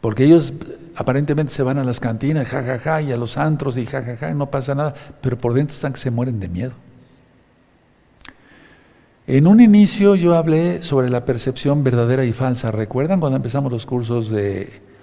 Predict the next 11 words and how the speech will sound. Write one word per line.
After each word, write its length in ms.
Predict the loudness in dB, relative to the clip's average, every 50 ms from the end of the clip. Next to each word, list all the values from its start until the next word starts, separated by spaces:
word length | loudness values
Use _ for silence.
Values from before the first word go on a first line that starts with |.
| _ _ _ _ _ _
de, 260 | -14 -10 -8 -8 -8 -8
contra 320 | -8 -8 -6 -4 -4 -2
el 100 | 2 4
ego, 320 | 4 4 4 4 2 0
verdad? 220 | 0 0 -2 -2 -4
O 60 | -4
sea, 120 | -4 -6
para 240 | -4 -4 -6 -6 -8 -10
quitarse 440 | -10 -10 -6 -6 -6 -4 -2 -2
el 100 | -2 0
ego. 340 | 0 -2 -2 -4 -6 -8 -12